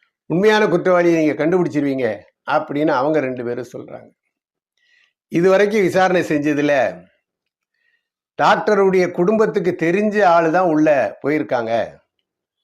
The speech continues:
அப்படிங்கிற ஒரு தகவல் கிடைக்குது. லேடி டாக்டருடைய அப்பா அம்மா வந்து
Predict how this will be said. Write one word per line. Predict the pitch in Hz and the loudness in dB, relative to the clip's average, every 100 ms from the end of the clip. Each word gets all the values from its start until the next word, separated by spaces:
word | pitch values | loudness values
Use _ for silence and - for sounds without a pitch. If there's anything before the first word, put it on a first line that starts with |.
| _ _ - | _ _ -8
அப்படிங்கிற | 131 151 151 139 165 147 110 - - _ _ _ | -6 -4 -2 0 2 2 0 -4 -12 _ _ _
ஒரு | 131 139 127 107 104 _ _ _ _ _ _ _ _ _ _ | -6 -4 -4 -8 -14 _ _ _ _ _ _ _ _ _ _
தகவல் | 147 143 156 156 | -2 0 0 -2
கிடைக்குது. | 143 123 - - _ _ _ _ _ _ _ _ _ _ _ _ _ _ _ _ _ _ _ _ _ _ _ _ _ _ _ _ _ _ _ _ - | -4 -6 -10 -20 _ _ _ _ _ _ _ _ _ _ _ _ _ _ _ _ _ _ _ _ _ _ _ _ _ _ _ _ _ _ _ _ -8
லேடி | 143 220 240 202 | 0 2 2 2
டாக்டருடைய | 175 180 175 165 156 147 | 2 2 0 0 0 0
அப்பா | 135 - 185 | 0 2 0
அம்மா | 151 147 | 2 0
வந்து | 135 131 | 0 -2